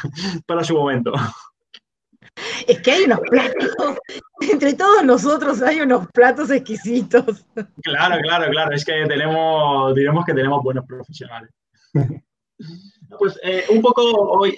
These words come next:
Speaker 1: hoy lo que, o sea, la parte que quería hacer ahora es un poco también eso, mostrar un poquito, eh, mira, a ver si puedo mostrarlo, vale, mira, vamos a mostrar el canal. Vale, aquí tenemos el canal que es,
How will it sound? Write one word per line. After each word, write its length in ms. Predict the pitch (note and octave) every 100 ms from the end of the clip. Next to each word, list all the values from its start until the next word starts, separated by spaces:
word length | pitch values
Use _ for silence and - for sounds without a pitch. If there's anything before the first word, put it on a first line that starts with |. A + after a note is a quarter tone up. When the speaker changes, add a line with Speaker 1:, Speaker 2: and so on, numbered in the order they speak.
| -
Speaker 1:
hoy 120 | G#3
lo 120 | G#3+
que, 240 | F#3+ F#3 F3+ E3+
o 60 |
sea, 120 | G3
la 60 | F3+
parte 180 | G3+ A#3
que 100 | A3
quería 180 | G#3 F#3+
hacer 140 | F3+
ahora 180 | F3+ F#3
es 80 | F3
un 80 | E3
poco 160 | F3
también 260 | E3 D#3 B2+
eso, 160 | A#2 A2+
mostrar 380 | - - D#3
un 80 | D#3
poquito, 840 | D3+ C#3+ D3 C#3+ C#3+ C#3 C#3 C4+ - _ _
eh, 520 | - C3+ C3 B2+ B2 A#2+
mira, 160 | A#2 A2+
a 40 |
ver 120 | A#2+ C3
si 140 | C3
puedo 220 | - B2+ C3+
mostrarlo, 580 | D3+ D3+ F#3+ F3 A#2+
vale, 180 | F2+ - _
mira, 120 | _ _
vamos 220 | A#2+ - B2+
a 40 |
mostrar 480 | A#2+ - C3 B2+ B2+
el 160 | B2+
canal. 520 | C#3 D#3 E3+ E3+ E3+ E3+ _ _ _ _ _ _ _ - - -
Vale, 160 | C#3 C3+
aquí 140 | B2
tenemos 280 | C3 B2+ C3
el 80 | C#3
canal 360 | C#3+ D3 C#3+
que 300 | - B2+ B2+
es, 180 | B2 -